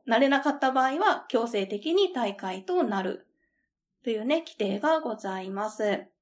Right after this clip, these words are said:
え、この規定において、非常に厳しいなって思うところが二つあります。え、まずですね、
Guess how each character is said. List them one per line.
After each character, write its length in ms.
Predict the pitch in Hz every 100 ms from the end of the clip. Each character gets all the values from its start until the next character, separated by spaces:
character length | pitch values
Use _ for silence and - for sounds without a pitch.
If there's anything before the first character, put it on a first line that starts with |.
| _ _ _ _ _ _ _ _ _ - - -
え、 100 | 233
こ 100 | 359
の 120 | 381
規 220 | 381 349
定 240 | 370 359 349
に 160 | 349
お 120 | 349
い 80 | 294
て、 640 | 285 226 220 220 202 - - _ _ _ _
非 180 | - 262
常 160 | 302 311
に 160 | 302
厳 300 | 294 294 330
し 80 | 330
い 120 | 359 269
な 240 | 233 254
っ 140 | -
て 180 | - 208
思 300 | 208 247 277
う 40 | 277
と 100 | 208
こ 140 | 233
ろ 140 | 202
が 400 | 202 226 202 - -
二 300 | - 269 285
つ 360 | - 220 - -
あ 100 | 196
り 140 | 196
ま 260 | 196 196 202
す。 160 | - _ _ _ _ _ _ _ -
え、 80 |
ま 180 | 269 359
ず 120 | -
で 120 | 233 202
す 120 | 196
ね、 280 | 196 196